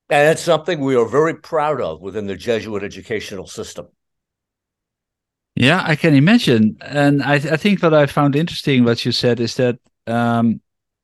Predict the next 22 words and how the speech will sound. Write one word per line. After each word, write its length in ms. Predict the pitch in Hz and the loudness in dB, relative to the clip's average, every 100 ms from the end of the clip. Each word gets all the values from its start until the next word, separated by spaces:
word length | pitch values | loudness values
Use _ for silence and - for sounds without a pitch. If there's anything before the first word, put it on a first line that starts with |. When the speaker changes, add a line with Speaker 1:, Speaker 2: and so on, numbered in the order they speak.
| _ _ - | _ _ -10
Speaker 2:
you 360 | 127 123 127 - | 0 2 2 -2
ask, 460 | 123 135 143 - - | 0 2 2 0 0
let's 180 | 123 120 | -2 0
say, 200 | 135 127 | 0 0
people 340 | 135 127 123 | 0 2 0
to 220 | - 131 | 2 0
self-reflect 720 | 120 - 165 - 120 123 117 117 | 2 2 2 2 0 0 -2 0
on 80 | |
those 240 | 104 101 - | 0 0 -2
questions. 640 | - 98 - 107 127 - - - - - _ _ _ - | -2 -2 -2 -2 -2 -6 -16 -20 -20 -20 _ _ _ -2
And 320 | 120 123 123 | 2 4 4
I 100 | 120 | 4
was 180 | 127 120 | 2 2
thinking 260 | 160 139 | 0 2
it's 160 | 117 117 | 0 2
so 160 | 139 127 | 2 2
interesting 460 | 135 127 - 101 | 2 -2 -2 0
because 340 | 104 110 113 113 | 0 0 0 2
nowadays 720 | 117 127 131 110 107 107 113 | 4 4 4 4 2 0 0
one 160 | 110 | 0
of 160 | 107 - | 0 0
the 520 | 113 107 107 107 104 | 0 4 4 2 0